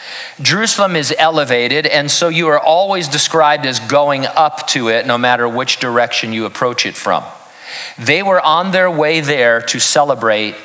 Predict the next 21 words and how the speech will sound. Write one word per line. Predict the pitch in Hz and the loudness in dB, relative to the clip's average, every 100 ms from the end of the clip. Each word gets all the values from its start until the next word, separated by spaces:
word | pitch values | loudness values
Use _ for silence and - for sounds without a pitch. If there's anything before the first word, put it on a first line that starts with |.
| - - | -20 -6
Passover. | - 123 110 - 87 73 73 - - - - - - | -2 0 0 -4 -6 -8 -12 -16 -20 -20 -18 -16 -6
Jesus | 120 156 190 220 202 | -2 -2 -2 -2 -2
was | 170 | 2
out | 156 156 | 4 4
in | 180 | 0
front. | 190 - 151 135 160 - - - - | -2 0 2 2 -2 -12 -18 -20 -10
He | 151 | -4
was | 143 127 | -2 0
then | 123 160 160 | 0 0 -2
followed | - 156 180 185 165 | 2 2 2 0 2
by | 165 | 2
the | 156 | 0
twelve, | 156 - 175 131 127 127 127 | -4 0 2 2 2 -2 -2
and | 131 127 123 | -2 -2 0
they | 147 175 | 0 2
were | 160 | 0
followed | 143 147 139 139 131 | 0 2 2 0 0
by | 127 123 | 2 2
a | 110 120 | 2 -2
larger | 120 123 135 139 113 101 98 - | 2 2 2 -2 -2 -2 -4 -6
crowd. | 110 95 73 65 | 0 2 0 -4